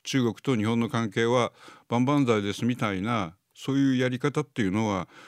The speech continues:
もう通用していかない。これからどんどんどんどんおかしい方向にこう向かってってしまうっていうこと。今日本は、日本が悪い国だから何でも謝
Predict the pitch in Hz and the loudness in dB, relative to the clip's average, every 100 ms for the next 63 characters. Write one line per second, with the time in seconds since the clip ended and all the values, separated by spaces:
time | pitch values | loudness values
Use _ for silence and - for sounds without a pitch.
0 | - - - 127 - 175 143 - 185 160 | -20 -8 -6 -4 0 0 0 -2 0 0
1 | 92 139 139 120 170 156 123 123 175 127 | 2 0 2 0 0 0 0 0 0 -2
2 | 98 117 170 165 170 117 104 - 104 113 | -4 -4 -2 0 0 0 -4 -2 -2 -2
3 | - 107 98 98 101 127 127 135 113 - | -2 -4 -2 -2 -2 -4 -4 -6 -8 -4
4 | 107 120 117 - - 95 90 95 87 92 | -2 0 -2 -6 -8 -4 -2 -4 -6 -10
5 | 92 87 90 _ - 139 123 110 127 147 | -8 -8 -10 _ 0 2 2 2 2 2
6 | 104 123 110 95 _ - 123 123 107 104 | 2 0 -2 -6 _ -2 2 2 2 2
7 | 127 135 - 113 104 101 104 95 110 123 | 2 0 0 0 0 0 0 -2 0 2
8 | 123 120 117 | 2 4 4